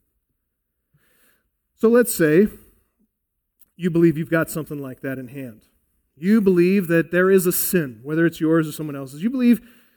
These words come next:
you may need to reconcile with someone over some issue.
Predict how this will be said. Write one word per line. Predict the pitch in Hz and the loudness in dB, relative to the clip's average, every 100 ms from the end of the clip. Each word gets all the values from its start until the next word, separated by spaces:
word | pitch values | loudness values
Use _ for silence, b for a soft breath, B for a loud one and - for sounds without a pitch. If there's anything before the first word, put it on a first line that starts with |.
| b | b
you | 196 | 2
may | 220 247 254 | 4 6 6
need | 220 220 202 | 6 4 4
to | 202 | 2
reconcile | 170 190 190 170 - 147 143 | 4 2 2 -2 -4 -6 -4
with | 156 | -4
someone | 147 156 151 | -6 -6 -6
over | 151 156 | -6 -6
some | - 160 156 156 - _ _ - | -8 -8 -8 -10 -14 _ _ -8
issue. | 160 - 123 | -6 -8 -20